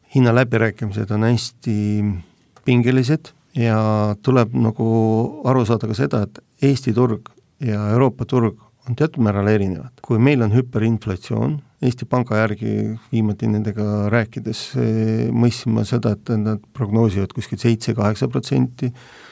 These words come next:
samas ostukorvi hind on tõusnud kuni kakskümmend protsenti isegi ja nii edasi, nii edasi, siis Euroopas tervikuna ikkagi praegu prognoositakse inflatsiooni kasvu ainult kaks protsenti.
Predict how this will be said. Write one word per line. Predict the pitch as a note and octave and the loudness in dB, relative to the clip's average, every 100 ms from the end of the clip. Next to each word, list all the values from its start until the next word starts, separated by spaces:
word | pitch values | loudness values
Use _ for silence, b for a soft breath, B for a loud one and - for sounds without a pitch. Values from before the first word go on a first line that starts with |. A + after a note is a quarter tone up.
| B | B
samas | - C3+ A2+ G#2+ | -8 -2 0 0
ostukorvi | A#2 - A2 G#2+ G2+ G#2 G#2 G#2 G#2 | -2 0 0 0 2 0 2 2 2
hind | G#2+ A2+ G#2 | 4 4 2
on | G#2 | -2
tõusnud | G#2+ G2 G2+ | -2 -2 -6
kuni | - G#2 G2 | -4 -4 0
kakskümmend | A#2+ A#2+ G#2 - | -2 -2 -8 -4
protsenti | A2+ - A2 G#2 - | -4 0 -2 -4 -8
isegi | G2+ A2 - A2+ _ _ | -6 -6 -6 -12 _ _
ja | - G#2+ | 0 2
nii | A2+ | 4
edasi, | A#2+ A2+ A#2 | 2 0 0
nii | A#2 C3+ | 2 2
edasi, | B2+ G#2 A2 | 0 -2 -4
siis | G2 G#2+ - | -6 -8 -4
Euroopas | A#2 A2 A#2+ A#2 - B2 | -2 0 2 0 -2 -8
tervikuna | - C3 A2+ - A2 G#2+ G#2+ G#2+ G#2 G#2 G#2+ A#2 - A#2 | 0 2 0 -2 -2 0 2 2 2 2 0 -2 -2 -2
ikkagi | A#2+ A2 G#2 | 0 -2 -4
praegu | G#2 A#2+ G#2+ G#2+ | -2 -2 -2 -2
prognoositakse | A2+ G#2 A2+ G#2 G#2 - G2+ - A2 G#2 G#2 G#2+ G#2 G#2+ - - | -2 0 2 0 -4 -8 -8 -4 -2 0 0 0 0 -2 -6 -6
inflatsiooni | A2+ B2+ A2 C3+ A#2+ G#2 | -6 -4 -4 0 2 2
kasvu | A2+ - A2 | 0 -2 -2
ainult | G#2 G#2+ | -2 0
kaks | G#2+ - - - _ _ | -4 -4 -10 -16 _ _
protsenti. | A2 F#2+ A#2 G#2 _ _ | -4 -2 -6 -8 _ _